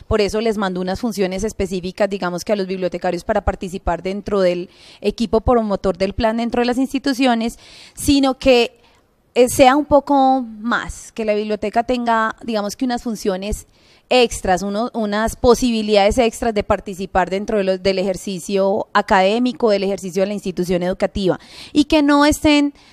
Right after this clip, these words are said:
eh, supeditadas a las necesidades solamente de los maestros o de un contenido específico, sino que le permita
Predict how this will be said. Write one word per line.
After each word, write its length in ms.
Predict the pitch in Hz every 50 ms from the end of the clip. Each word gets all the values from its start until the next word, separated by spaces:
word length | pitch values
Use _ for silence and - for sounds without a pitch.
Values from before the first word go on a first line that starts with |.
| _ _ -
eh, 160 | 214 214 208
supeditadas 800 | - 269 226 - 277 269 269 277 - - 277 247 233 233 240 - -
a 120 | - 226
las 160 | 226 202 202 208
necesidades 640 | 208 196 190 202 190 196 190 180 175 180 202 -
solamente 640 | - - 262 247 240 254 247 254 254 254 254 247 - 262
de 80 | 254
los 220 | 247 247 254 - 247
maestros 760 | 254 247 247 240 214 202 202 - - - 220 226 220 - -
o 140 | - 196 190
de 140 | 185 185
un 140 | 180 185 180
contenido 520 | - 240 247 240 - 226 214 208 196 190 202
específico, 720 | 208 - - 262 254 - 262 220 240 240 - - 262 262 - - - - - -
sino 320 | _ - 262 254 233 214 -
que 140 | - 262 277
le 100 | 269 269
permita 720 | - 277 277 277 262 277 262 233 - - 233 233 240 -